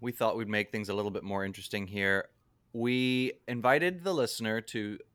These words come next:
submit some questions. We got a lot, uh, and, uh, <laughs> I don't think we really have time to go through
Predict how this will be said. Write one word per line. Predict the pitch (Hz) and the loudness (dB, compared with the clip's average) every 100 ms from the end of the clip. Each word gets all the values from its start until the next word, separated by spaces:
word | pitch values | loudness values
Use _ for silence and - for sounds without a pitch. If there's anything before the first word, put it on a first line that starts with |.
| _ _ _ _ _ - | _ _ _ _ _ -10
submit | - 113 123 | -4 -2 -2
some | - 143 | -4 -6
questions. | 131 110 - 113 104 | 0 0 0 -6 -6
We | 123 | -4
got | 123 127 - | 0 0 0
a | 104 | -4
lot, | 101 113 104 - - _ _ _ _ _ | 2 4 4 2 -2 _ _ _ _ _
uh, | - - 110 | -10 -6 -4
and, | 107 104 101 101 - - - | -2 -2 -4 -8 -12 -16 -12
uh, | - _ _ - | -12 _ _ -10
<laughs> | - - - 110 | -8 -8 -6 -2
I | 117 | 2
don't | 131 135 135 | 4 4 2
think | 113 | -2
we | 113 | -2
really | 110 113 107 | 0 2 2
have | - | 2
time | 113 107 | 0 0
to | |
go | 104 | -2
through | 101 110 | -2 -6